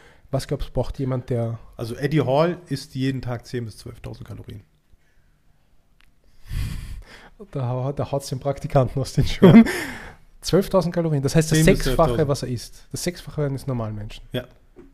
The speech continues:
Speaker 1: Krass. Jetzt weiß ich nicht, was ich dazu <laughs> sagen soll.
Speaker 2: Das gibt's nicht. Also es gibt, ähm,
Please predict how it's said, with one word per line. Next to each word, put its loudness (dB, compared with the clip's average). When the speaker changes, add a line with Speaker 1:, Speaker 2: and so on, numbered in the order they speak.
Speaker 1:
Krass. -20
Jetzt -20
weiß -4
ich -6
nicht, -8
was -8
ich -8
dazu -2
<laughs> -4
sagen 10
soll. 8
Speaker 2:
Das -12
gibt's -6
nicht. -2
Also -2
es -12
gibt, -4
ähm, -4